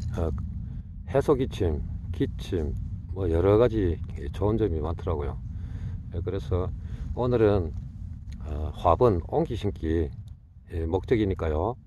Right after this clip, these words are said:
어, 효능은, 예, 예, 간단하게 설명을 했습니다. 그러면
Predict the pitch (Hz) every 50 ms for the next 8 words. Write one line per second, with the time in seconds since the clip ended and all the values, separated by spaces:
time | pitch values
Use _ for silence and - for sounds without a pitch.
0 | - - - - - - - 82 - - 123 123 123 117 98 85 78 76 73 -
1 | - - - - - - - - 76 76 71 69 - - - - - - - -
2 | - - - - - - - - - - - - - - - - - - - -
3 | - - - 87 - - - - 90 95 98 - 120 117 107 98 87 - - 98
4 | 95 95 90 85 76 82 - - - 80 76 73 - - - - - - - -
5 | - - - - - - - - - - - - - - - - 95 107 113 113
6 | 110 104 107 101 90 82